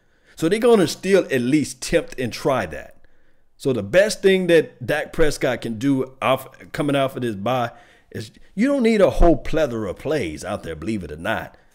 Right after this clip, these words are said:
When we play, when we play football, we call this thing called bread and butter.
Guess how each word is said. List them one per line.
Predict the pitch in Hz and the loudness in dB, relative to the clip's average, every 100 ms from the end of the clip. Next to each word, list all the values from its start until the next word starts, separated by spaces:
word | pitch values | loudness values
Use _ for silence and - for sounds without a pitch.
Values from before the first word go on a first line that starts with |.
| _ | _
When | 95 131 | -8 -4
we | 143 175 | -2 -4
play, | - 180 156 123 - | -2 2 2 -2 -6
when | 120 | -2
we | 160 | 0
play | - 175 151 | 6 8 6
football, | 180 170 120 107 117 | 2 0 0 -2 -2
we | 135 | -4
call | 156 135 | 0 0
this | 127 123 | 0 -2
thing | 135 120 | -4 -4
called | 110 120 95 87 | -2 -2 -4 -4
bread | 117 123 123 113 | -2 0 -2 -2
and | 110 92 | -4 -4
butter. | 92 73 69 | -8 -8 -12